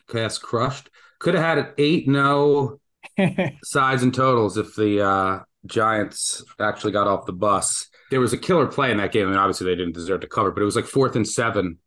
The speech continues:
Speaker 1: It, like, sums up the new N F L. And Hurts just throws it up to DeVonta Smith.
Speaker 2: Oh, yeah.
Speaker 1: And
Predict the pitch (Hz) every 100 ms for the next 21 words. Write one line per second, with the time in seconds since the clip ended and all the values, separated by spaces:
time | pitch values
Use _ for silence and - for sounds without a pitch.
0 | _ 104 113 - 127 107 113 104 98 101
1 | 101 98 - 104 95 90 - _ _ _
2 | _ - 110 101 127 131 - 110 - 120
3 | 117 98 104 120 - - _ _ _ _
4 | - 117 104 98 92 90 _ 104 107 -
5 | 104 - 120 104 - 214 240 156 123 110
6 | 110 107